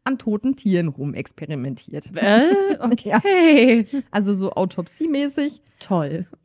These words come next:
Speaker 1: Ihr erster Horrorfilm war übrigens Chucky, die Mörderpuppe. Fand ich ganz <laughs> interessant, habe ich bei meiner Recherche gefunden. Ihre Geschwister wollten eigentlich nicht, dass sie das mitguckt, aber, naja, wie Kinder mal so sind, hat sie halt dann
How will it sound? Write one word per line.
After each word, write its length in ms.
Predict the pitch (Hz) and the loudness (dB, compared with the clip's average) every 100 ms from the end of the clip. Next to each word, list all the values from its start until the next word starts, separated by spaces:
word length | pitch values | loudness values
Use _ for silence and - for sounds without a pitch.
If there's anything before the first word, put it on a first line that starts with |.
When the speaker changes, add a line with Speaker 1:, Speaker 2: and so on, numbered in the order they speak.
| - - - _ _ _ | -16 -16 -16 _ _ _
Speaker 1:
Ihr 160 | 240 | -2
erster 400 | - 285 - 339 349 - | 0 -4 -4 -8 -8 -6
Horrorfilm 580 | 247 247 - 156 190 208 | -2 -2 -2 -2 -2 -4
war 220 | 196 185 | -4 -4
übrigens 640 | 208 220 220 208 202 - _ | -4 -4 -4 -4 -4 -8 _
Chucky, 600 | _ - 359 - 151 208 - _ _ - | _ -10 -10 -6 -4 -4 -6 _ _ -4
die 60 | |
Mörderpuppe. 760 | 233 196 143 143 147 170 196 320 _ _ - | 0 0 -2 -6 -12 -6 -6 -6 _ _ -2
Fand 160 | 202 | 0
ich 180 | 226 - | 0 -2
ganz 240 | 262 240 - | -4 -2 0
<laughs> 0 | |
interessant, 640 | 262 262 226 214 220 220 294 | 0 0 -2 -4 -4 -4 -4
habe 140 | 208 | -6
ich 80 | 202 | -6
bei 80 | 196 | -4
meiner 340 | 175 196 185 | 0 0 0
Recherche 480 | 185 180 180 185 180 | -6 -4 -4 -4 -6
gefunden. 560 | 170 - 196 233 247 269 _ _ _ _ | -8 -6 -6 -4 -6 -8 _ _ _ _
Ihre 220 | 247 254 | -2 -2
Geschwister 500 | 247 254 262 - 247 | -2 -4 -6 -4 -2
wollten 280 | 233 262 262 | 0 0 -2
eigentlich 380 | 185 214 220 - | 0 0 0 2
nicht, 400 | 208 220 _ - - - | 2 0 _ -20 -20 -20
dass 280 | - 202 - | -6 -6 -4
sie 120 | 202 | -4
das 200 | 196 - | -4 0
mitguckt, 640 | 226 277 - 202 240 - - | 2 0 -2 -4 -4 -8 -4
aber, 480 | 160 214 226 233 247 | -2 2 2 2 0
naja, 300 | 180 180 202 | -2 -2 -2
wie 80 | 185 | -2
Kinder 240 | 226 214 | 0 2
mal 160 | 185 175 | 0 -2
so 80 | |
sind, 260 | 175 262 311 | 0 2 2
hat 180 | 202 196 | -2 -4
sie 160 | 208 | -4
halt 240 | 202 190 185 | -2 -4 -4
dann 300 | 180 190 | -2 -2